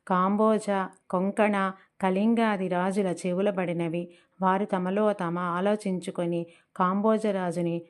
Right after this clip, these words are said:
నాయకునిగా చేసుకొని, రథ, గజ, తురగ, పదాది సైన్య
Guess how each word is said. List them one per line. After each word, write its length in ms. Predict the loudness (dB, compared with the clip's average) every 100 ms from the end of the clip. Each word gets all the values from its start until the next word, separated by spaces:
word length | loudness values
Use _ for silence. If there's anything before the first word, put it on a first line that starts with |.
| _ -6
నాయకునిగా 720 | -2 -2 -2 -2 -2 -2 -4 -2
చేసుకొని, 640 | -4 -2 -4 -2 -2 -4 -6 -12 _ -2
రథ, 240 | 0 2 2
గజ, 500 | 2 2 0 2 0 0 -2 -10 _ -2
తురగ, 500 | 2 4 2 -2 -6 -6 -2
పదాది 400 | 2 2 2 2
సైన్య 640 | 2 2 2 2 0 -2